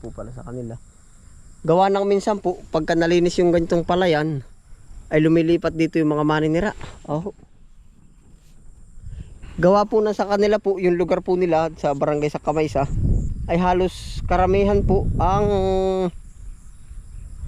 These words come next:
ang taniman ng sibuyas, taniman ng pitse, mustasa, wala po halos kahanggan na tubigan na palayan.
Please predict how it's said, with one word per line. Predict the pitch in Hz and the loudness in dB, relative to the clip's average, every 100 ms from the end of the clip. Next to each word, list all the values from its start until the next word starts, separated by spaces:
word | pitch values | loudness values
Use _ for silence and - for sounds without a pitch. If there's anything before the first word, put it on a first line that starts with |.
| - - - - - 180 | -4 -2 -2 -2 -2 -2
ang | 185 | 2
taniman | 185 202 208 202 196 | 2 2 0 0 -4
ng | 190 | -4
sibuyas, | 202 208 190 180 185 | -2 0 0 0 -2
taniman | 160 165 180 175 | -2 -2 0 -2
ng | 175 | -2
pitse, | 190 175 175 | -4 -4 -2
mustasa, | 175 - 180 175 147 - - - - - - | -2 0 -2 0 -4 -4 -12 -16 -16 -16 -2
wala | 160 185 | 2 2
po | 190 185 185 | 2 0 0
halos | 180 | 0
kahanggan | - 175 175 170 170 | -2 0 2 2 2
na | 170 165 165 165 160 160 160 170 | 2 2 0 0 0 -2 -4 -4
tubigan | - 160 165 170 165 | -2 2 2 2 0
na | 160 | 0
palayan. | 151 165 170 | 0 2 0